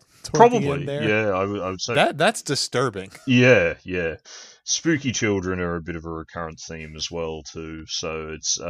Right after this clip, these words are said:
Speaker 2: o-, across a lot of the albums. So <laughs> it's, uh,
Speaker 1: I think ho-, horror movies might, might owe him a debt <laughs> that, that came later, you know, like the, the, the Spooky Dead Kid trope.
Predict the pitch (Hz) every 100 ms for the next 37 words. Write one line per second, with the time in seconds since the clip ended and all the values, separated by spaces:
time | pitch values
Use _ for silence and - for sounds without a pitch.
0 | 87 78 85 82 - 85 - 82 78 73
1 | 76 76 78 78 78 80 - 76 78 80
2 | 78 123 - - - 101 127 _ 117 -
3 | - - - - 139 226 220 - 151 151
4 | - - 147 143 131 117 117 147 120 95
5 | 90 95 90 87 101 92 87 92 98 85
6 | 92 85 80 87 80 78 95 87 - 117
7 | 110 101 - 110 98 - 98 92 87 82
8 | 82 90 95 110 92 87 95 85 - -
9 | _ 107 87 85 90 - 113 110 92 98
10 | 95 - 123 127 - 143 156 -